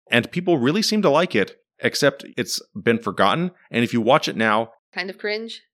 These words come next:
Speaker 1: it's really sitcom-y, like pratfall sitcom-y.
Speaker 2: Uh.
Speaker 1: Whole Nine Yards is the movie where Bruce Willis plays a hitman who is living a happy suburban life, trying to be a normal person,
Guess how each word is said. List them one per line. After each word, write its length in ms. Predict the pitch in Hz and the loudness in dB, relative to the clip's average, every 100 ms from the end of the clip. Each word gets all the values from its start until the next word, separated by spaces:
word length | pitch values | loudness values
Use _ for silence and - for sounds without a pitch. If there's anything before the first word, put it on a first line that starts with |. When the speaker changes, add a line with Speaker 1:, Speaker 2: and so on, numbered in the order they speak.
| - | -4
Speaker 1:
it's 240 | 175 - | -4 -4
really 400 | 143 165 240 240 | -6 0 0 2
sitcom-y, 760 | 165 - 185 - 95 95 92 90 | 0 0 -4 -6 -8 -8 -8 -8
like 180 | 107 - | -8 -4
pratfall 640 | 143 131 - 117 104 101 | -2 -2 0 2 4 0
sitcom-y. 540 | 95 - - 98 92 95 | -2 -6 -4 -4 -4 -4
Speaker 2:
Uh. 140 | 156 - _ _ | -8 -16 _ _
Speaker 1:
Whole 160 | 131 | 0
Nine 140 | 165 147 | 2 2
Yards 220 | 135 123 | 0 0
is 100 | 113 | -4
the 60 | 107 | -2
movie 240 | 110 104 | -2 0
where 220 | 98 92 | -2 -2
Bruce 280 | 92 107 104 | -2 -6 -4
Willis 180 | 101 101 | -4 -6
plays 220 | - 98 | -6 -8
a 60 | 87 | -6
hitman 360 | 113 107 104 98 | -6 -4 -4 -4
who 100 | 98 | -8
is 140 | 95 | -8
living 320 | 101 95 101 | -8 -6 -8
a 100 | 90 | -8
happy 300 | 90 95 104 | -6 -6 -6
suburban 480 | - 92 95 90 104 | -10 -8 -6 -6 -6
life, 380 | 92 104 - - | -4 -6 -8 -16
trying 220 | - 120 98 | -8 -6 -6
to 60 | |
be 100 | 95 | -8
a 40 | 92 | -8
normal 280 | 92 107 | -8 -8
person, 420 | 98 98 98 135 | -8 -8 -8 -10